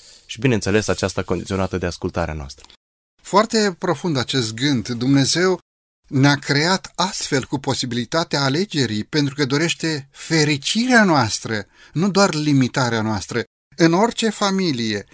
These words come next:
Speaker 2: un copil nu poate fi înlocuit sub nicio formă cu toate păpușile mecanizate, cu toate, m, jucăriile astea roboței care ar putea să spună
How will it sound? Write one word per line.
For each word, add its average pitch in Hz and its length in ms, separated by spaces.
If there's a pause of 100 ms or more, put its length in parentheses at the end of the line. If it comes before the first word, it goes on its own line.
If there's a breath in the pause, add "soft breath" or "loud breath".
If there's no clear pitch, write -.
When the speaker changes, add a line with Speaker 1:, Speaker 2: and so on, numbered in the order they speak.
(240 loud breath)
Speaker 2:
un 185 160
copil 185 580
nu 196 180
poate 208 380
fi 175 280
înlocuit 156 640
sub 160 260
nicio 202 400
formă 226 360
cu - 300
toate 247 300
păpușile 180 800
mecanizate, 160 840
cu 165 180
toate, 208 440 (200)
m, 143 360
jucăriile 165 540
astea 147 540
roboței 139 600
care 156 220
ar 131 100
putea 151 240
să 175 140
spună 160 400